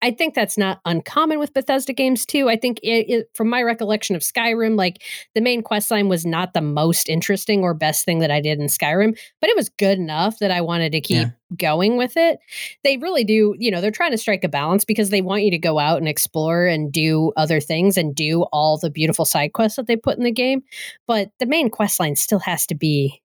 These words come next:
Speaker 1: at least somewhat interesting. And it, what it really does is it, it commits this very quick sin of y-,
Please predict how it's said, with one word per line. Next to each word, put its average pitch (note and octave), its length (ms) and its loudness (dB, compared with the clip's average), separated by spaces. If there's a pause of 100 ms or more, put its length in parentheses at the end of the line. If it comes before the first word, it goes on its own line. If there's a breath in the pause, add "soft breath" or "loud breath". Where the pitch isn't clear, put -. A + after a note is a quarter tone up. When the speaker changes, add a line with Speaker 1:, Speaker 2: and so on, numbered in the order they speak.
Speaker 1:
at - 140 -2
least G#3+ 320 2
somewhat F3+ 500 2 (100)
interesting. E3 720 0
And G3+ 280 0
it, A3+ 140 2 (100)
what A#3 180 0
it G3+ 80 0
really C4+ 240 0
does F3 260 -2
is D#3 120 -2
it, D#3+ 220 0
it F#3 120 -4
commits G#3+ 400 0
this - 380 -2 (160)
very A#3+ 260 0
quick G3 240 -4
sin F3 500 2
of D#3 400 0 (800 soft breath)
y-, G3 140 2